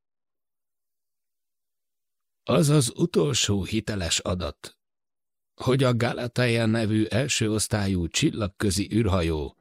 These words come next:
Norman Ribrandt parancsnokságával száznyolcvanhárom évvel ezelőtt startolt innen.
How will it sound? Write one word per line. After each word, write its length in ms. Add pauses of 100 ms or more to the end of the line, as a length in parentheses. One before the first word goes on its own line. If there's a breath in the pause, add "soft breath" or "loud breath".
(540)
Norman 680
Ribrandt 580
parancsnokságával 1400 (960)
száznyolcvanhárom 1400
évvel 480
ezelőtt 420
startolt 720
innen. 720